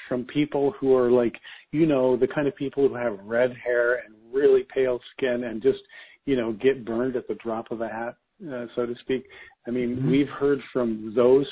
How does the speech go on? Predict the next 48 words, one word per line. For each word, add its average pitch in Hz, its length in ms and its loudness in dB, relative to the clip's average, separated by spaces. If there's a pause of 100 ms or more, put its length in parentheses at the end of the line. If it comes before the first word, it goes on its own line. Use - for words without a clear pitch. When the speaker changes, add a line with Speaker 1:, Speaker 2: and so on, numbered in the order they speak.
Speaker 1:
kind 131 140 -2
of 117 60 -8
people, 113 420 -8
not 120 260 -4
just - 240 -8
one 120 280 0
or 110 180 -4
two, 113 240 0
but 110 180 -6
a 123 60 -10
bunch 123 320 -4
of 107 160 -2
them 104 160 -8 (500)
telling 135 300 2
us, 113 160 -4 (460)
you 120 100 -2
know, 113 180 -2
how 123 560 0
happy 165 400 -2
they 104 180 -2
are 104 340 -4 (320)
because 131 400 2 (100)
they 123 540 2
like 139 220 6
to 143 100 -4
do 151 160 2
outdoor 147 400 0
activities 165 640 0
and 117 180 0
normally, 147 720 -2 (380)
you 165 60 -4
know, 135 140 -2
they 135 220 4
feel 143 240 4
like 127 180 0
they 135 120 -4
have 127 220 -8
to 127 100 -6
put 135 240 -2
all 120 160 0
this 113 160 -8 (180)
stuff 127 240 -6
on 110 220 -6
their 107 140 -10 (120)
skin. 151 300 -4
And 113 120 -6 (320)
of 131 120 -4
course, 139 180 2